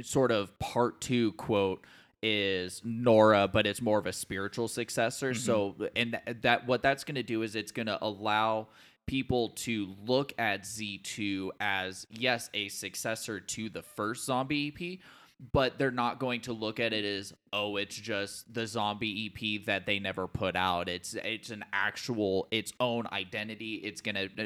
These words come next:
Speaker 1: be able to hold itself, b-, yeah, a-, again, by itself and be able to stand up on its own.
Speaker 2: Yeah. Um, kinda moving away from this, though, uh, one thing I,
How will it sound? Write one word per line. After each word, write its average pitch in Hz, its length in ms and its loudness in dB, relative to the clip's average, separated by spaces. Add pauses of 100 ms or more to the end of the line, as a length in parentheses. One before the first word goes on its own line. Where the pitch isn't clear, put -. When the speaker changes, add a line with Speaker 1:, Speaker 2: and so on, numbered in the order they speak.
(120)
Speaker 1:
be 110 100 2
able 107 200 2
to 95 60 0
hold 113 380 2
itself, 98 580 0
b-, - 340 -14 (280)
yeah, 95 180 -6
a-, 107 200 0
again, 104 440 -2
by 98 200 0
itself 98 500 -2
and 98 140 -4
be 95 80 -4
able 95 140 -4
to 90 60 -6
stand 98 300 0
up 95 140 0
on 87 120 -4
its 90 200 -10
own. 95 360 -6
Speaker 2:
Yeah. - 220 -6 (720)
Um, 120 300 2 (160)
kinda 160 160 0
moving 180 220 4
away 117 200 2
from 107 200 -2
this, 104 240 0
though, 104 280 2
uh, 101 160 4
one 123 220 2
thing 120 240 0
I, 107 180 4